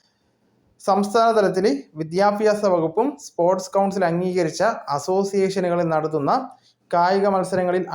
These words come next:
ആദ്യ നാല് സ്ഥാനക്കാർക്ക് ഇരുപത്, പതിനേഴ്,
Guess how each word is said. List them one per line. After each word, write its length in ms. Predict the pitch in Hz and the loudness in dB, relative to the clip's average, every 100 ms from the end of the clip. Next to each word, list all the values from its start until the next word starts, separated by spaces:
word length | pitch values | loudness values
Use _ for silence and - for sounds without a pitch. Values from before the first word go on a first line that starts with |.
| 156 | -4
ആദ്യ 260 | 170 175 170 | -2 0 0
നാല് 200 | 160 170 180 | 0 -2 -2
സ്ഥാനക്കാർക്ക് 640 | 175 165 156 151 135 135 254 311 151 | 0 0 0 0 0 0 -2 -2 -6
ഇരുപത്, 360 | 147 160 160 220 285 - _ 156 | -4 0 2 2 -2 -8 _ -2
പതിനേഴ്, 520 | 147 156 160 156 | 0 0 0 2